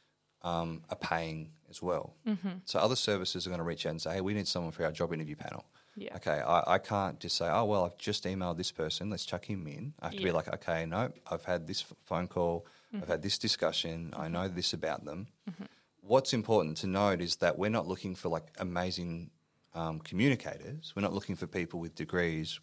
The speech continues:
Speaker 1: We're
Speaker 2: Yeah.
Speaker 1: actually just, we, what we primarily wanna do is make sure every part of lived experience gets addressed.
Speaker 2: Yeah.
Speaker 1: So that means if I've got five people emailing me and all five of them,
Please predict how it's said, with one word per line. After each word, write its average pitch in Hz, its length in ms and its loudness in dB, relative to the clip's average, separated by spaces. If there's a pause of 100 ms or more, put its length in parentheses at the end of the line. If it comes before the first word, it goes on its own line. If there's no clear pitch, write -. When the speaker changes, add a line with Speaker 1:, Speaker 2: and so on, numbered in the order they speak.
(140)
Speaker 1:
We're 92 140 6
Speaker 2:
Yeah. 95 60 2
Speaker 1:
actually 95 180 0
just, 87 260 -4
we, 95 160 0
what 107 400 6 (140)
we 95 140 -2
primarily 92 420 4
wanna 82 160 -2
do 98 180 2
is 85 120 -4
make 85 160 0
sure 85 260 -2 (100)
every 87 420 -2
part 82 340 0
of 78 80 -6
lived 78 120 -4
experience - 440 -8
gets - 180 -8
addressed. - 580 -6
Speaker 2:
Yeah. 196 220 -6 (320)
Speaker 1:
So - 140 -2
that 190 140 6
means 90 260 2
if 71 160 -6
I've 78 200 -2
got 80 280 0 (800)
five 98 420 6
people 92 360 2
emailing 85 360 0
me 85 200 -2
and 82 100 -4
all 87 100 0
five 85 360 4
of 82 100 -6
them, 85 280 -4